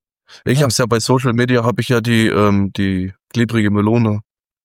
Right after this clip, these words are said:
Speaker 1: bei jemandem beobachtet, der auch Content gemacht hat und da hab ich mich sofort drinne verliebt. Und wie gesagt, die
Speaker 2: War
Speaker 1: muss
Speaker 2: das
Speaker 1: ich
Speaker 2: Langer Meister?
Speaker 1: Ja, genau, der lange Meter oder langer Meister, genau,
Speaker 2: Der
Speaker 1: der
Speaker 2: Langer
Speaker 1: war
Speaker 2: Meter,
Speaker 1: das.
Speaker 2: ja, ja, ja, genau, ja, ja.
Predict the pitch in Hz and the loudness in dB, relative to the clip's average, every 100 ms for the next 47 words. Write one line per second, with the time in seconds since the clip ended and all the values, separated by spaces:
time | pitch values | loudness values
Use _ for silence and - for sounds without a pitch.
0 | _ 98 98 110 - 87 101 131 - 127 | _ 0 2 2 0 -2 -2 -2 -4 -6
1 | - - 85 98 - 104 104 98 92 - | -6 -2 0 0 -2 0 -2 -2 -4 -4
2 | 90 87 80 85 92 87 - - 95 - | -6 -4 -6 -6 -6 -8 -10 -6 -4 -2
3 | 90 85 78 82 - _ _ _ _ - | -4 -4 -6 -8 -12 _ _ _ _ -8
4 | 90 87 85 - 95 151 135 107 170 135 | -6 -4 -4 -2 0 2 2 0 0 0
5 | 117 170 - 110 165 131 _ _ _ _ | 0 -2 -2 -4 -6 -8 _ _ _ _
6 | _ 104 117 123 135 123 113 104 101 110 | _ 0 4 4 4 2 2 2 2 2
7 | 104 110 117 98 92 98 101 95 101 - | 2 2 2 2 2 2 2 2 0 -2
8 | 90 82 90 98 - 95 147 139 151 135 | -4 -2 0 0 0 0 0 0 0 0
9 | 151 139 135 107 107 113 110 113 139 123 | 0 0 0 -2 -4 -4 -4 -2 -2 -2